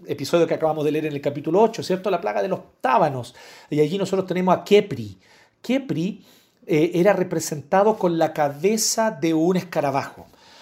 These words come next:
Ahora, ¿por qué? Porque no hay seguridad a qué nos referimos aquí con tábanos, si eran efectivamente este tipo de moscas que ustedes conocen, los tábanos, o si se refiere más bien a, eh, escarabajos.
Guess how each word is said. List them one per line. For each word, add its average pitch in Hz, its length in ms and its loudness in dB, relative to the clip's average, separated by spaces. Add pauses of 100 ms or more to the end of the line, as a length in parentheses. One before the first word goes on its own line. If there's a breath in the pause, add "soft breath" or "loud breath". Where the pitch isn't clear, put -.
(180 loud breath)
Ahora, 196 240 4
¿por 233 180 0
qué? 165 220 -4
Porque 190 320 -6
no 226 100 0
hay 302 120 -2
seguridad 196 560 0
a 208 100 -2
qué 240 100 -8
nos 226 140 -4
referimos 185 400 -4
aquí 185 140 -10
con 147 340 -4
tábanos, 214 560 2 (160 soft breath)
si - 220 -2
eran 180 120 0
efectivamente 170 540 -6
este 156 160 -10
tipo 165 240 -4
de 131 80 0
moscas 175 500 0
que - 80 -16
ustedes 139 220 -6
conocen, 151 420 -10
los 127 160 -10
tábanos, 175 480 0 (360 loud breath)
o 226 180 6
si 214 180 -4
se 175 140 -8
refiere 170 360 -4
más 147 160 -6
bien 170 380 -6
a, 196 380 -2 (160)
eh, 127 360 0
escarabajos. - 760 0